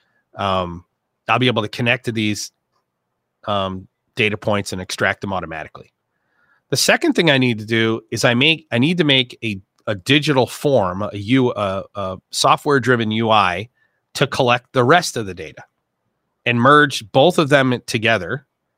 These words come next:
into one digital document that I could then just email out. And I could reduce, it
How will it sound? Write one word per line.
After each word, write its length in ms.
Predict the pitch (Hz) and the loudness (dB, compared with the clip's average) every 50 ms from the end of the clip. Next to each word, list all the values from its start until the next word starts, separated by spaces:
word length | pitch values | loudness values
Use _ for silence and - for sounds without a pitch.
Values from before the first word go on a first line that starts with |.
| _ _ _ _ _ _ _ _ _ - | _ _ _ _ _ _ _ _ _ -4
into 540 | 117 110 113 113 - - - 113 110 107 | -4 -2 -2 -4 -4 -4 -4 -4 -2 -4
one 300 | 101 95 107 120 127 127 | -4 0 2 2 4 4
digital 400 | 120 120 120 117 110 110 107 104 | 2 2 0 0 -2 -2 -4 -4
document 520 | 98 - 101 95 95 - - 98 95 92 - | -2 -2 -2 -2 -2 -4 -8 -10 -10 -8 -6
that 100 | 107 95 | -6 -4
I 80 | 95 | -4
could 160 | 95 - 98 92 | -4 -4 -4 -4
then 220 | 95 95 92 92 | -4 -4 -4 -4
just 260 | 87 95 87 - - _ _ _ _ - | -6 -8 -10 -10 -14 _ _ _ _ -12
email 360 | 95 92 85 82 78 76 69 | -10 -10 -10 -10 -10 -8 -8
out. 200 | 64 57 55 - _ _ _ _ _ _ _ _ _ _ _ _ _ _ _ - | -8 -10 -10 -14 _ _ _ _ _ _ _ _ _ _ _ _ _ _ _ -6
And 120 | 113 107 | -2 -2
I 80 | 107 117 | -2 -2
could 180 | - 120 101 | -2 -4 -6
reduce, 680 | 104 104 95 95 127 151 160 143 135 - - - - - _ _ _ _ _ _ _ - | -6 -8 -6 0 4 4 4 4 4 2 -2 -2 -4 -6 _ _ _ _ _ _ _ -16
it 100 | 95 | -16